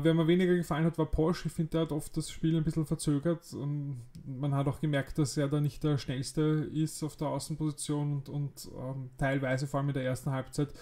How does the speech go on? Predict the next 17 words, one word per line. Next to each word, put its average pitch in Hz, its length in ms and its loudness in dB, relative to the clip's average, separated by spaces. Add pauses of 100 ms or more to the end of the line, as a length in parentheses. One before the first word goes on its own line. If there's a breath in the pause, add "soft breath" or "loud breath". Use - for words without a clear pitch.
(260 loud breath)
so - 100 -2
ein 135 60 2
bisschen 139 760 0
verloren 139 460 0
dagestanden 139 720 -2
ist. 156 280 -2 (480 loud breath)
Ähm, 139 800 -2 (180)
hat 143 540 -4
aber 135 540 -2 (1600)
in 156 180 10
der 156 80 10
Verteidigungsbewegung 156 1080 2
sehr 143 140 -2
gut 180 240 -8
gespielt 160 360 0
und 151 220 -4
offensiv - 760 -4